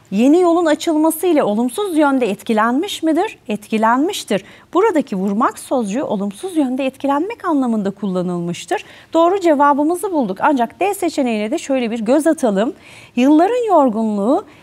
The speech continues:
yaşlı adamın yüzüne vurmuştu. Evet, yaşlı adamın yüzüne yansımıştı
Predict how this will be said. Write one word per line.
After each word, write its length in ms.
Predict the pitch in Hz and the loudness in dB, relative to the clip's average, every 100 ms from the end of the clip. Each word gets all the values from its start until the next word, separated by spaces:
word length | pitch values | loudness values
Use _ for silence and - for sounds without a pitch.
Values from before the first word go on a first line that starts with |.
| - | -2
yaşlı 380 | 226 240 - 427 - | 0 0 -4 -6 -4
adamın 480 | 226 208 202 254 | -2 -4 -4 -4
yüzüne 540 | 339 233 190 190 202 302 | -4 -4 -4 -4 -4 -4
vurmuştu. 720 | 254 240 254 311 320 - - - - _ | -2 -2 -2 -4 -6 -8 -8 -8 -18 _
Evet, 240 | 269 196 170 - _ _ | -4 -2 -4 -12 _ _
yaşlı 380 | 226 233 - 349 - | -4 -4 -4 -4 -2
adamın 360 | 220 214 202 | -4 -4 -4
yüzüne 540 | 208 247 262 202 220 277 | -2 0 0 -2 -4 -4
yansımıştı 1120 | 226 202 220 214 254 262 330 - - 214 180 | -4 -4 -6 -4 -4 -2 -2 -6 -4 -2 -2